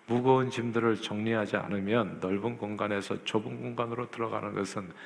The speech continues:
불가능합니다. 아, 작년이었나요? The Swimmers라는 영화가 나왔습니다. 이 영화는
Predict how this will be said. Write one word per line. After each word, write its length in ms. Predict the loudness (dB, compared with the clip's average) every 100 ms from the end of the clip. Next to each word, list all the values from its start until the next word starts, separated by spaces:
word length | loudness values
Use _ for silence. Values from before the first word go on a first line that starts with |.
| -18 -14
불가능합니다. 1160 | -6 -2 0 0 0 -2 -2 0 2 0 -2 -6 -12 -12 -12 -12 -12 -14 -14 -16 -16 -18 -8
아, 580 | 0 2 2 2 -2 -4 -8
작년이었나요? 1000 | -4 -2 4 6 8 4 6 6 6 4
The 100 | 2
Swimmers라는 1800 | -2 0 4 6 6 4 2 0 -4 -4 -4 -4 0 4 4 4 2 2
영화가 380 | 2 2 2 2
나왔습니다. 800 | 4 2 2 2 2 2 0 -4 -12 -16 -12 4
이 220 | 6 8
영화는 640 | 6 6 6 4 0 -4